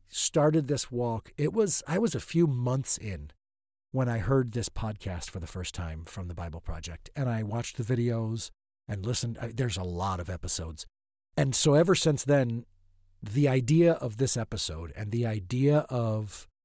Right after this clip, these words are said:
talking about the character, because this is how I relate, me personally. I understand that there are a whole batch of listeners that don't relate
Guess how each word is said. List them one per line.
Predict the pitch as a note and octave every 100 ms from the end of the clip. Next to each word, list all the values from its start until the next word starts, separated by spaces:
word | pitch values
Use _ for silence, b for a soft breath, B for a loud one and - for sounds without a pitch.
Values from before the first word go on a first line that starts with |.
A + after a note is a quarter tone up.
| _ _ -
talking | - B2+ C#3 D#3+
about | C#3+ B2 A#2+
the | - G#2+
character, | - A2 A2 - D#2 D#2+
because | - - C#3 A#2
this | B2+ D#3 -
is | C#3 -
how | C#3 B2 - -
I | A#2 B2+
relate, | C3 A2+ G#2 D#2+ - - _
me | B2+ D3 D3 D3
personally. | - A2+ - E2 D2+ C2+ - _ _ _ -
I | D3+ F3
understand | F#3 E3+ - C3 B2 C3+
that | G#2+ A2 -
there | B2 B2
are | A#2+ A#2+
a | A2+
whole | - C#3+ C#3 C#3+
batch | B2+ G#2 A#2+ A#2+ -
of | G#2+ G#2+
listeners | A#2 - F#2 F2+ - _ _ _ -
that | A2+ B2+ B2 B2+ A2
don't | - B2 C3 D3+ _ _ _ _ _ -
relate | C#3 B2 B2+ A#2+ -